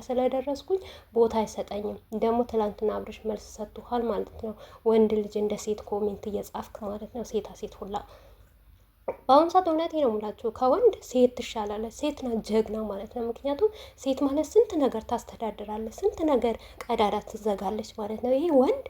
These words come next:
በቃ ወይኔ እንደው የወንድ ነገር አ-፣ በአንዳንድ እንደዚህ በእንደዚህ አይነት ባልጫ ወንዶች የመጣ ሁሉም ወንድ ይሰደባል ማለት ነው። እና ተከብረህ ብትቀመጥ በጣም አሪፍ ነው ማለት ነው። በቃ ወጥተህ ይቅርታ ጠይቅ። አይም ደግሞ «እቺ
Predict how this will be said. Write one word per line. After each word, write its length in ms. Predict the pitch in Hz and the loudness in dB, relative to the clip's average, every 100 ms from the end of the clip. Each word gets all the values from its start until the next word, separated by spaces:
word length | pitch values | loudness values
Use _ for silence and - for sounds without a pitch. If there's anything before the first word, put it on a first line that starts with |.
| _ - | _ -6
በቃ 220 | 240 233 - - _ - - _ _ _ _ _ | -2 0 -2 -16 _ -20 -20 _ _ _ _ _
ወይኔ 280 | 220 269 294 320 320 | 4 6 6 4 4
እንደው 280 | 311 277 254 240 | 4 4 4 4
የወንድ 340 | 254 269 269 262 | 6 6 6 2
ነገር 280 | 254 254 277 | 0 0 0
አ-፣ 160 | 254 226 | -2 2
በአንዳንድ 520 | 226 247 240 240 226 | 6 6 4 2 2
እንደዚህ 420 | 220 220 220 214 214 | 0 -2 -4 -6 -6
በእንደዚህ 580 | 202 220 220 220 220 - | -4 0 2 4 2 0
አይነት 260 | 220 214 208 | 0 0 -4
ባልጫ 460 | - 214 220 240 - - | -4 -2 0 -4 -6 -8
ወንዶች 380 | 208 202 214 - | -6 -6 -10 -6
የመጣ 300 | 220 220 - 247 | -4 -4 -6 -4
ሁሉም 340 | 233 220 220 208 | 0 2 4 4
ወንድ 220 | 208 196 | 2 -2
ይሰደባል 720 | 190 - - 180 190 180 226 226 | -6 -12 -8 -6 -6 -6 -8 -6
ማለት 320 | 220 208 - | -6 -6 -8
ነው። 120 | 220 196 - - - | -12 -12 -18 -20 -8
እና 160 | 240 262 302 - - - | 0 4 4 2 -18 -2
ተከብረህ 480 | 254 254 247 226 - | 0 2 2 2 -2
ብትቀመጥ 580 | 226 - - 220 240 - | -8 -8 -4 -2 -2 -4
በጣም 240 | 247 233 196 220 220 | -8 -8 -10 -10 -4
አሪፍ 300 | 214 220 214 - | -2 0 -2 -4
ነው 160 | 202 214 | -6 -4
ማለት 300 | 233 196 - | -4 -6 -8
ነው። 160 | 196 220 | -12 -6
በቃ 180 | 226 - - - - | -6 -8 -18 -2 4
ወጥተህ 340 | 254 269 262 | 4 4 -2
ይቅርታ 420 | 262 220 - 226 | -2 -4 -8 -8
ጠይቅ። 280 | - 208 220 - - _ - | -4 -6 -6 -14 -18 _ -2
አይም 260 | 220 240 226 | 4 4 4
ደግሞ 260 | 220 220 240 | 2 2 4
«እቺ 160 | 247 - | 4 2